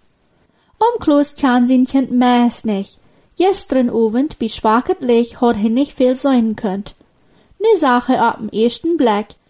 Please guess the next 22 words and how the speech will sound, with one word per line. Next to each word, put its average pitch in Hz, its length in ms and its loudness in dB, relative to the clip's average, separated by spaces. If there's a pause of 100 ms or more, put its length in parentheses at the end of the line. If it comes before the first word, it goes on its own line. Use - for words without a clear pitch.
(140)
dass 247 140 0
die 254 140 0
Dörfer 254 280 2
von 330 200 0
sein 339 200 2
Kind 240 340 -2
geteilt 247 480 -2
werden. 208 340 -2 (1800)
Als 277 180 0
dort 302 180 0
nu 320 160 2
saß 311 380 0
der, 240 400 0 (340)
rum 262 260 2
Klock 254 260 -2
neun 311 360 2 (120)
Uwes 220 420 -2
mit 247 220 0
Obram 254 360 2
num 254 140 2
Storven 269 500 0
ging, 208 260 -2